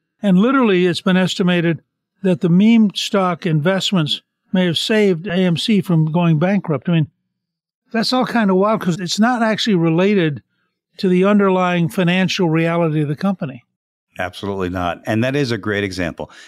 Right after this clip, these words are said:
Speaker 2: And here's probably an example where it wasn't as bad for A M C. Was it based on financials? No. 'Cause we have to remember, in, you know, in twenty twenty-one, people were not going to the theater. A M C was not generating income.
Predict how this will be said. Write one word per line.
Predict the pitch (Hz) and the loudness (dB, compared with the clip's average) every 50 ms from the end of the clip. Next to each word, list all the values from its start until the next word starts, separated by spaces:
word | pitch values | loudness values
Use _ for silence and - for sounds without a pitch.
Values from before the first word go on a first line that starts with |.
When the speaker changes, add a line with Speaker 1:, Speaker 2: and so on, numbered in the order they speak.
| - - | -12 -8
Speaker 2:
And | 127 135 143 | -6 -2 0
here's | 226 247 208 | 0 -2 -2
probably | - - 196 202 185 170 151 | -2 -4 -4 -2 -2 -2 0
an | 143 127 | 0 -2
example | 110 104 92 95 101 98 110 131 - 120 107 95 | -2 -4 -4 -4 -4 -2 -2 -2 -2 -2 -2 0
where | 87 92 98 98 95 90 - - - - - - - - | 0 0 0 0 -2 -4 -6 -10 -20 -20 -20 -20 -14 -8
it | - 98 | -6 -6
wasn't | 101 117 117 117 - 127 135 120 - | -4 -2 -4 -4 -2 -4 -6 -6 -4
as | 92 101 107 110 104 | -6 -6 -4 -4 -6
bad | 90 - 95 101 92 82 80 | -4 -4 -2 -2 -2 -2 -4
for | - - 90 80 | -4 -8 -6 -6
A | 87 87 85 | -4 -6 -6
M | 76 71 71 | -6 -6 -6
C. | - - - 73 60 _ _ _ _ _ _ _ | -6 -6 -6 -8 -10 _ _ _ _ _ _ _
Was | - 104 101 107 120 | -8 -6 -6 -4 -4
it | 117 113 | -6 -4
based | 113 113 110 - - | -6 -6 -6 -4 -6
on | 107 101 | -6 -6
financials? | - 110 107 101 98 98 95 - 92 85 - - | -4 -4 -4 -2 -2 -4 -6 -8 -10 -10 -8 -6
No. | 80 78 76 71 - _ _ _ _ _ - _ _ _ - | -6 -6 -6 -6 -10 _ _ _ _ _ -20 _ _ _ -12
'Cause | 120 117 | -10 -6
we | 123 165 | -4 -4
have | 185 175 | -4 -4
to | - 139 | -4 -4
remember, | 123 131 151 170 156 139 120 | -2 -2 -2 0 0 -2 -2
in, | 101 - 110 107 | -2 -2 -4 -2
you | 104 107 | -2 -2
know, | 107 107 98 | -2 -2 -2
in | 98 | -4
twenty | 98 - 151 151 139 127 | -6 -4 -4 -4 -4 -4
twenty-one, | - 127 117 110 110 123 160 170 135 101 - | -4 -4 -4 -2 -2 0 0 -2 -2 -4 -4
people | - 160 156 - 139 | -4 -6 -4 -4 -4
were | 135 127 120 | -2 -2 -2
not | 127 123 127 - | -2 -4 -6 -4
going | - 127 147 143 | -2 -2 0 0
to | 95 98 | -2 -2
the | 90 95 92 | -4 -6 -6
theater. | - 160 156 117 73 - _ _ _ _ _ _ _ _ _ _ _ _ _ _ _ _ _ _ _ _ _ _ _ - | -6 -4 -4 -4 -6 -8 _ _ _ _ _ _ _ _ _ _ _ _ _ _ _ _ _ _ _ _ _ _ _ -6
A | 104 143 175 | -4 -2 -2
M | 151 120 | -2 -2
C | 113 - - 151 139 143 156 151 | -4 -6 -4 -2 0 0 0 0
was | 107 92 98 87 87 | 0 -2 -4 -4 -2
not | 95 113 147 135 | -2 -2 -2 -4
generating | 95 82 92 107 120 117 101 95 92 85 82 87 | -4 -4 -2 -2 0 0 0 -2 -2 -2 -2 0
income. | 92 110 131 - 73 64 - | 0 0 0 -2 -4 -8 -8